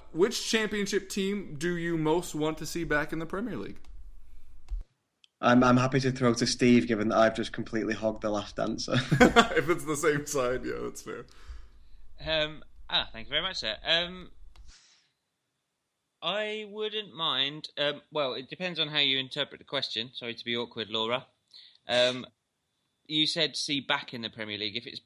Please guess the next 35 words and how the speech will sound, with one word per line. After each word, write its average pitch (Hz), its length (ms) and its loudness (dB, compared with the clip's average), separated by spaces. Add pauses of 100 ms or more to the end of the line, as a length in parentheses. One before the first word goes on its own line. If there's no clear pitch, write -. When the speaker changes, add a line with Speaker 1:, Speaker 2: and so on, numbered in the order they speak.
Speaker 3:
if - 220 -6
you're 117 140 -14
taking 156 300 -6
the 185 60 10
Speaker 1:
Ooh, 208 120 10
Speaker 3:
question 180 200 8
Speaker 1:
interesting. 190 520 6
Yeah, 156 180 6
there 160 160 6
is 160 80 4
that 165 220 6
Speaker 2:
Yeah. 147 160 10
Speaker 1:
added 156 180 8
element 143 420 4
of 117 200 2
have 123 200 6
they 123 140 4
already 120 440 4
been 110 220 0
up? - 280 -6 (340)
Speaker 3:
Yeah. 123 360 2 (100)
Um, 113 320 2
Speaker 1:
Hmm. 95 60 0
Speaker 3:
if 139 160 -2
we're 139 80 -10
saying 143 560 -6
back 170 260 -2
in 131 100 -10
the 123 80 -12
Premier 120 340 -8
League, 117 420 -6 (140)
um, 113 400 -6
I 135 220 0
like 127 400 -8
Aitor 120 360 -4